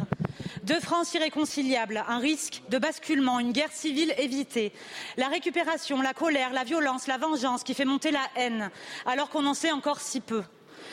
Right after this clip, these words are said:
Voilà la situation de notre pays depuis le dramatique décès de Thomas dans le petit village de Crépol. J'ai grandi juste à côté. Je sais l'importance de ces fêtes, à quel point elles rythment nos vies, et je ne peux qu'imaginer l'immense douleur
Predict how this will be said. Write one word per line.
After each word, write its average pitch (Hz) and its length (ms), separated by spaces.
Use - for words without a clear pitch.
Voilà 294 200
la 320 120
situation 311 440
de 294 80
notre 277 240
pays 302 260
depuis 277 200
le 269 80
dramatique 277 500
décès 277 260
de 262 100
Thomas 254 420
dans 233 80
le 233 80
petit 269 440
village 233 480
de 196 140
Crépol. 202 540
J'ai 240 140
grandi 311 340
juste 294 180
à 269 80
côté. 220 380
Je 254 100
sais 339 140
l'importance 302 480
de 285 80
ces 285 180
fêtes, 254 280
à 262 60
quel 277 160
point 302 200
elles 277 80
rythment 294 300
nos 277 180
vies, 240 220
et 240 60
je 226 100
ne 254 80
peux 302 120
qu'imaginer 294 540
l'immense 285 340
douleur 262 400